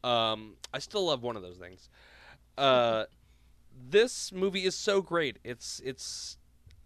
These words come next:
um, it is so true to Weird Al and his style of humor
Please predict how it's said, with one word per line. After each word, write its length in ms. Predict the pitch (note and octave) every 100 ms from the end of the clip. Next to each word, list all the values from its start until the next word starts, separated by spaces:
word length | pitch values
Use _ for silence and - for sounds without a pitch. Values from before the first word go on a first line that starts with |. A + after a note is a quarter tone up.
| -
um, 580 | B2 A#2 A2+ G#2+ G#2+ A2 -
it 100 | C3+
is 140 | B2
so 300 | - F3+ F3+
true 520 | - - - D3 D3
to 80 | C#3
Weird 380 | B2 A2 G#2+ G2+
Al 260 | F2+ F#2
and 80 | F2
his 200 | - A#2+
style 400 | - - A#2 A#2
of 80 | A2
humor 520 | - - A2 A2+ A#2